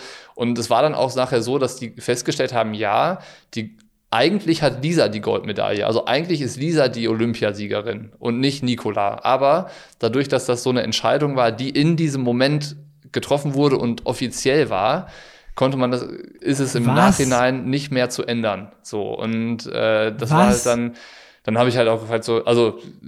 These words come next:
Speaker 1: sie hat das dann irgendwie auch schon erzählt und du hast auch gemerkt, das geht ihr auch nah und so, aber die hatte das auch abgehakt für sich und dann hatte ich gefragt, ja, wie lange das so gebraucht hat, bis sie das so, sich damit beschäftigt hat und das verstanden hat, wie das eigentlich ist und so.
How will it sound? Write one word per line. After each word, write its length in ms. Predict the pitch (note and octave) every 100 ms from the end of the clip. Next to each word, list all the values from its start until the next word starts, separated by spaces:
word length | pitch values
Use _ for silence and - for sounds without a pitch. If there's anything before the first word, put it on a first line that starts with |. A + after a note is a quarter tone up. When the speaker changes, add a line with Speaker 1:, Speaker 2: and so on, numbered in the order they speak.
| -
Speaker 1:
sie 120 | -
hat 80 | B2+
das 120 | C3
dann 120 | B2+ A#2
irgendwie 300 | C3 C3+ A2+
auch 120 | A#2
schon 140 | -
erzählt 380 | C3+ A#2+ C#3 D3
und 80 | B2
du 60 |
hast 100 | A#2+
auch 120 | B2 A#2+
gemerkt, 200 | A#2+ B2
das 140 | A2
geht 200 | C3 C3+
ihr 140 | A#2
auch 140 | G#2 -
nah 640 | A2+ A2+ A#2 F3 B3 A3+
und 160 | - D3
so, 180 | D#3+ F3
aber 160 | A#2+
die 120 | A#2 A#2+
hatte 120 | C#3
das 120 | A#2+
auch 140 | G#2+
abgehakt 520 | - D3+ - G#2+ G#2 -
für 140 | A#2
sich 240 | A#2 D3
und 120 | B2+ A#2
dann 380 | A2+ A#2 A#2
hatte 80 | A#2
ich 80 | A#2+
gefragt, 180 | A#2 A2
ja, 220 | A2 A2
wie 60 | A2+
lange 180 | A#2
das 160 | B2 A2+
so 100 | A#2+
gebraucht 500 | G#2+ - A2+ C#3 -
hat, 180 | B2 -
bis 120 | A#2
sie 80 | A#2+
das 200 | A2 -
so, 340 | A2+ A2 A2+
sich 180 | A2+ A#2
damit 220 | A#2+ A2+
beschäftigt 500 | - - C3+ C#3 -
hat 200 | A#2+ A#2+
und 80 | A2+
das 100 | A2
verstanden 480 | - - B2+ D3 B2+
hat, 200 | B2+ B2+
wie 40 |
das 140 | A#2+ -
eigentlich 320 | A#2 A2 -
ist 180 | D3+ D3
und 120 | C#3+
so. 340 | D3 D#3+ F#3